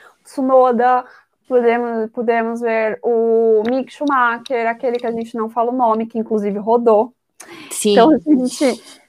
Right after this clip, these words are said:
Speaker 1: teve ainda a estreia deles, que também muita gente tava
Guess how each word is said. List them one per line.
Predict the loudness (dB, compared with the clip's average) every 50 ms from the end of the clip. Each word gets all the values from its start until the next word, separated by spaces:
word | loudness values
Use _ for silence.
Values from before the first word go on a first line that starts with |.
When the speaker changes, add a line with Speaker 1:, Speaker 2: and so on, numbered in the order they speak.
| _ _
Speaker 1:
teve | 2 4 4 4 4
ainda | 2 2 2 2
a | 0
estreia | 0 -2 -2 0 0 2 0 0
deles, | 0 0 2 2 2 2 2 2 0 0 -2 -2 -4 -8 _
que | _ -12 -8
também | -8 -6 -6 -6
muita | -6 -6 -6 -6 -4 -4
gente | -4 -4 -6 -8 -4
tava | 0 2 2 2 2 0 0 2 2 4 4 4 4 4 2 0 -4